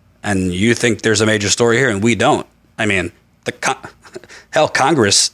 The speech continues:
just reacted and they're investigating. That's a major news story that Michigan media is ignoring, Flint media is ignoring, national media is ignoring.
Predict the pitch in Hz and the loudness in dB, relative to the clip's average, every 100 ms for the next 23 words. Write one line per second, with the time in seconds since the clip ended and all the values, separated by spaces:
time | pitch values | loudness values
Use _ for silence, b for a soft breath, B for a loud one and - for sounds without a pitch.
0 | _ - 117 - - - _ _ _ _ | _ -2 0 0 -4 -16 _ _ _ _
1 | _ _ 113 113 160 107 95 104 104 104 | _ _ -2 0 0 -2 0 2 2 2
2 | - - 92 87 123 - 98 107 110 110 | 0 0 -2 -2 -2 0 0 0 2 2
3 | 135 190 110 101 123 117 120 - B B | 2 2 2 2 2 2 -2 -4 B B
4 | _ _ - 120 - 139 139 143 147 151 | _ _ -4 0 0 2 2 4 4 2
5 | 151 143 147 151 151 160 180 180 _ _ | 2 0 2 2 4 4 2 0 _ _
6 | _ _ - 139 147 151 156 160 160 160 | _ _ -4 -2 2 2 4 4 4 2
7 | 151 175 180 202 196 131 170 - 107 98 | 4 4 4 4 2 0 0 0 2 0
8 | 92 90 90 92 92 | -2 -4 -4 -4 -4